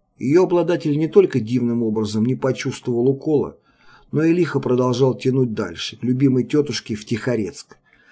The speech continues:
А это от Новочеркасска, пойди, километров двести пятьдесят.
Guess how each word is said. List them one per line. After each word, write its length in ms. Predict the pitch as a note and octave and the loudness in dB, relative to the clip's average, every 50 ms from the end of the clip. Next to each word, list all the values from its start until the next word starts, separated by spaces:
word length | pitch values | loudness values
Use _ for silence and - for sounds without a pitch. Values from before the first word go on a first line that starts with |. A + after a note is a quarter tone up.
| - - - - | -20 -20 -20 -16
А 160 | - - A2 C3+ | -10 0 4 4
это 320 | D3+ E3 D#3 - B2+ - | 4 4 4 0 -4 -4
от 160 | - - - | -6 -8 -6
Новочеркасска, 840 | B2 A#2+ A#2 A2 - - B2 A2+ - - A#2 G#2+ G#2+ - - G2 F#2+ | -6 -4 -4 -4 -4 -4 -4 -4 -4 -6 -6 -6 -6 -8 -12 -14 -10
пойди, 420 | - A2 A2+ B2 B2+ C3+ D3 C#3 | -6 -4 -4 -4 -2 -4 -6 -6
километров 540 | - A#2+ A#2 A#2 B2 B2+ B2 - A#2 A2+ G2+ | -4 -4 -4 -2 -2 -2 -2 -4 -6 -6 -4
двести 320 | A2 A#2 A2 A2 - - | -4 -6 -6 -8 -12 -14
пятьдесят. 680 | - - A2 G#2+ A#2 A2 - - - - - - _ | -10 -8 -8 -8 -8 -8 -10 -10 -12 -14 -14 -16 _